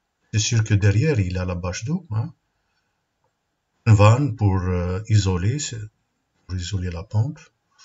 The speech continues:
Là aussi, aussi des vannes clapées, hein, pour réguler et pour isoler, hein, les pompes. Parfois, il y a des armoires électriques, hein, pour voir ou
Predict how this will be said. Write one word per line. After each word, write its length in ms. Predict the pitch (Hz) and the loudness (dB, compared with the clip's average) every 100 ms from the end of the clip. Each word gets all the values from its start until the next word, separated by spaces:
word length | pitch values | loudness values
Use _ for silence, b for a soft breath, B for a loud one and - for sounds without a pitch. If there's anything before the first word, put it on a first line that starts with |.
| B _ - | B _ 4
Là 80 | 113 | 6
aussi, 380 | 123 110 123 113 | 6 2 2 4
aussi 360 | 110 107 110 | 4 4 2
des 140 | 95 90 | 0 0
vannes 420 | 90 101 123 113 101 107 _ _ _ _ - | 0 0 0 -2 -6 -10 _ _ _ _ -2
clapées, 480 | 101 - 95 107 - _ _ B B B _ _ _ | -2 0 -6 -6 -12 _ _ B B B _ _ _
hein, 60 | - - - | -6 -6 -4
pour 140 | 104 | -2
réguler 600 | 98 104 98 90 104 110 | 2 2 2 0 0 0
et 60 | 98 | -2
pour 280 | - 107 107 - | 0 0 0 -2
isoler, 580 | 131 101 90 92 107 - _ _ _ - | -4 -2 -2 -4 -6 -8 _ _ _ -10
hein, 100 | 98 | -8
les 140 | 82 80 | -8 -14
pompes. 340 | _ 170 - _ _ B B B B B _ _ | _ -20 -20 _ _ B B B B B _ _
Parfois, 440 | - - 147 139 143 | -10 2 6 6 2
il 120 | 117 | 0
y 80 | 117 | 2
a 60 | 113 | 4
des 200 | 107 120 | 4 4
armoires 580 | 110 101 92 104 107 _ _ _ _ | 4 4 2 -2 -4 _ _ _ _
électriques, 640 | 110 98 - 85 98 107 87 | -2 -2 -4 -8 -8 -8 -6
hein, 220 | 101 110 _ _ _ _ _ b b b _ _ _ _ _ _ _ | -4 -4 _ _ _ _ _ b b b _ _ _ _ _ _ _
pour 180 | 101 98 | 0 0
voir 500 | 92 90 90 98 98 | 0 -4 0 0 0
ou 300 | 92 87 85 | -2 -6 -10